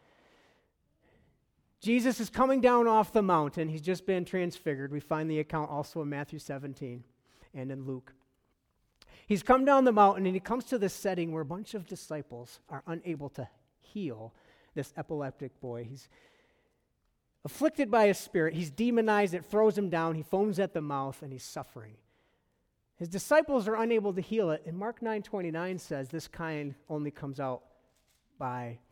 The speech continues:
prayer and fasting. The caveat is this is the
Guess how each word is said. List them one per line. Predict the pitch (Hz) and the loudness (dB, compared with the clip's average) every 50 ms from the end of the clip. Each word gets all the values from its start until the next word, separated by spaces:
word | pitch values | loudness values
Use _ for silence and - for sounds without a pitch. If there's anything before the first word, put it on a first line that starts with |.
| - _ | -20 _
prayer | - 135 123 120 120 123 - 127 | -14 -12 -12 -10 -12 -12 -14 -16
and | 113 113 113 | -18 -18 -20
fasting. | - - - 110 107 98 107 - - - - - 98 110 _ _ _ _ _ _ _ _ _ _ _ _ _ _ _ _ _ _ _ _ _ _ _ _ _ _ _ _ _ _ _ _ _ _ _ _ _ _ | -20 -20 -18 -16 -16 -16 -16 -18 -20 -20 -20 -20 -20 -20 _ _ _ _ _ _ _ _ _ _ _ _ _ _ _ _ _ _ _ _ _ _ _ _ _ _ _ _ _ _ _ _ _ _ _ _ _ _
The | - 151 | -20 -18
caveat | - - - 247 262 285 269 220 185 151 135 123 120 127 - | -18 -14 -8 -4 -4 -2 -2 -2 -2 -2 0 0 -2 -4 -4
is | 156 143 | -8 -8
this | 131 156 214 226 - 285 | -6 -4 -4 -4 -4 -8
is | 247 | -12
the | 175 165 151 151 | -10 -10 -10 -10